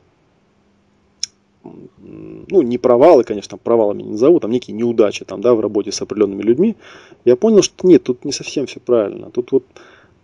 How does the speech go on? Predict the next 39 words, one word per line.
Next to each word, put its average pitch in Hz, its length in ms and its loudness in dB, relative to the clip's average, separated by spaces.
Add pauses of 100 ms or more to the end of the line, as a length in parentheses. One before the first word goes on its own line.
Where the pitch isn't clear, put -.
правильнее, 147 520 4
наверное, 123 760 -2
сказать 117 320 0
себе 110 200 -8
так, - 220 -4
что - 180 -12
вот - 120 -14
я 196 420 4 (340)
на - 80 -10
определённом 120 420 0
этапе 117 220 -2
своей 107 220 -8
жизни 151 300 0
понял, 123 320 -4
что - 200 -8
для 98 100 -4
меня 127 220 0
вот 104 120 -4
чистый - 260 -12
подход - 360 -6
является 104 380 -4
идеалом. 98 440 -4 (520)
Но 127 120 -2
до 123 100 6
этого 131 200 4
идеала 123 200 6
ещё 117 140 -4
дорасти 117 380 -2
надо. 98 360 -16
Ком-, 107 180 -8
когда 120 280 4
ко 117 80 -2
мне 117 100 0
приходит 104 360 -4
живой 117 240 4
человек, 151 400 4
я 110 60 0
всегда, 127 440 0 (920)
м, 104 280 -8